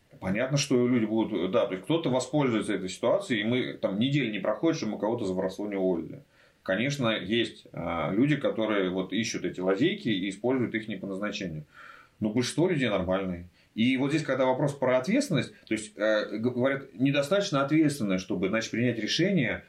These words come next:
по какой цене пробить. То есть там даже вопрос не про то, что вот он, э, будет умысел какой-то у него свой,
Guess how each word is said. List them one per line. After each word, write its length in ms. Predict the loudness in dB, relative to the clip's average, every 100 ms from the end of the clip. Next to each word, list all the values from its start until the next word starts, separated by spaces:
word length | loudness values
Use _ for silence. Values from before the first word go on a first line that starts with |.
| _
по 100 | -6
какой 220 | 0 0
цене 260 | 0 0 0
пробить. 480 | 0 0 -2 -4 -10 _ _ _ _ _ _
То 60 | -2
есть 140 | 0
там 160 | -2 2
даже 220 | 2 2
вопрос 420 | 2 2 0 0
не 200 | 0 0
про 200 | 2 2
то, 140 | 2 0
что 160 | 2
вот 160 | 2 2
он, 240 | 2 2
э, 800 | -2 -2 0 2 2 4 4 2
будет 320 | 0 2 2
умысел 320 | 4 2 0 -2
какой-то 240 | -4 -4
у 20 |
него 300 | -2 0 -2
свой, 400 | -4 -2 -2 -2